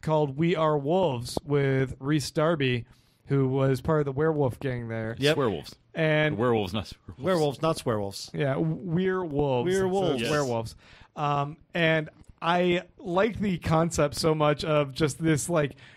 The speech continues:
Speaker 1: nerdy pack of, uh, <laughs> of dweebs that also happen to be <laughs> werewolves
Speaker 2: Yep.
Speaker 1: that I kinda want that to just be an ongoing sitcom.
Speaker 2: Yeah, I
Speaker 3: Yeah,
Speaker 2: agree.
Speaker 3: I think I, like, I think it'd be, like, a, a one set,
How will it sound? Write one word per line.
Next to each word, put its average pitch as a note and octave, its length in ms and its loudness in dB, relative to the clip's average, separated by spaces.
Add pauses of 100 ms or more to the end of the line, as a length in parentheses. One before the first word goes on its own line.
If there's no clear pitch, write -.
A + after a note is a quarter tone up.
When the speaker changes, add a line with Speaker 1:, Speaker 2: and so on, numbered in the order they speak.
(120)
Speaker 1:
nerdy F3+ 460 0 (160)
pack E3 480 -2
of, D3+ 340 0
uh, D#3 460 -2
<laughs> - 40 -8
of F3+ 420 -2
dweebs E3 340 0
that E3 180 0
also F#3 200 0
happen A3 240 0
to G3+ 80 0
be E3 180 0
<laughs> - 0 -
werewolves D#3+ 680 0
Speaker 2:
Yep. C#3 180 -8 (200)
Speaker 1:
that D#3 180 2
I D3+ 60 4
kinda A3+ 420 0
want E3+ 340 0
that D3+ 200 2
to D3 80 -10
just C3+ 260 -2
be D3+ 160 4
an C#3+ 100 4
ongoing C#3+ 440 -2
sitcom. A2+ 500 -10
Speaker 2:
Yeah, D3+ 140 2
I C#3+ 60 2
Speaker 3:
Yeah, A#2 100 0
Speaker 2:
agree. A#2 220 -6 (180)
Speaker 3:
I C3 80 0
think C#3 340 0
I, B2 100 0
like, A#2 200 0
I A2+ 60 0
think A#2+ 160 -4
it'd G#2+ 100 -2
be, A2 100 2
like, G#2 220 0
a, F#2 280 2
a F#2 80 0
one G2+ 320 0
set, G#2 420 -2